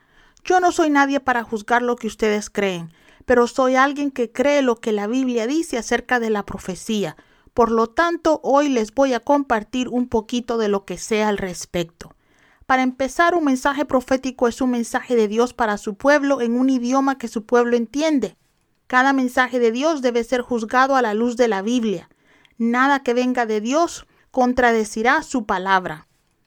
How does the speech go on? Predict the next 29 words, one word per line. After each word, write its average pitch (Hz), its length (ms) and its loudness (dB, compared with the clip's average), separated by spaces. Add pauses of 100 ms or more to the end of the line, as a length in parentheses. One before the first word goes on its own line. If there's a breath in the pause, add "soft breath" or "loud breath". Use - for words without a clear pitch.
Dios 285 420 2
puede 294 280 4
revelar 233 500 -2
cosas 262 380 0
nuevas 269 480 2
a 226 80 -4
su 214 160 -6
pueblo 233 300 0
a 254 60 -2
través 214 340 0
de 240 100 2
la 226 160 0
profecía, 214 640 -2 (400 soft breath)
pero 254 180 4
en 240 120 -4
general, 254 580 -2 (220 soft breath)
los 247 240 2
mensajes 277 600 0
que 262 140 0
recibimos 247 640 -2
a 240 60 0
través 220 320 -2
de 262 100 0
sus 240 240 -8
siervos 277 460 -2
confirman 269 720 0
lo 240 160 2
que 208 240 -2
Dios 302 460 -2